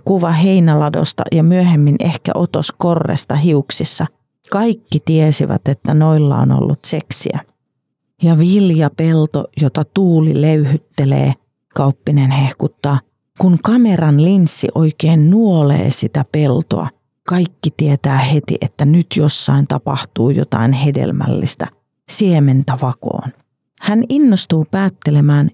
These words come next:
ettei suomalaisessa kuvastossa erottisuus niinkään liity itse ruokaan ja ruokapöytään, vaan ruuan alkutuotantoon silkkaa seksiä.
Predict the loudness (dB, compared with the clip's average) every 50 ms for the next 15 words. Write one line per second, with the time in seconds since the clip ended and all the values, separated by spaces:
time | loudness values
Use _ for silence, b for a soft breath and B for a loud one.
0 | _ -6 -6 -6 _ -4 -2 0 0 0 0 0 2 2 2 4 4 2 2 0
1 | 0 -2 -4 -4 -4 -4 -4 -4 -2 -2 -2 -4 -4 -4 -6 -4 -4 -4 -4 -2
2 | -2 0 0 -2 -4 _ -6 -6 -4 -4 -4 -2 0 0 2 2 2 2 2 2
3 | 0 2 0 0 -2 -2 -2 -4 -4 -4 -4 -4 -2 -2 -2 0 0 0 0 0
4 | -2 -2 0 0 2 2 2 2 2 0 0 -2 -2 -4 -6 -4 -2 -2 -2 -2
5 | -2 0 0 0 0 0 0 0 0 0 0 0 0 2 2 2 2 2 2 0
6 | 0 0 -2 0 -2 -2 -2 -4 -4 -4 -4 -6 -6 -2 -2 -2 0 0 0 -2
7 | -2 -2 -2 -2 -2 -2 -2 -4 _ -10 -6 -4 -4 -4 -4 -4 -6 -6 -6 -6
8 | -6 -6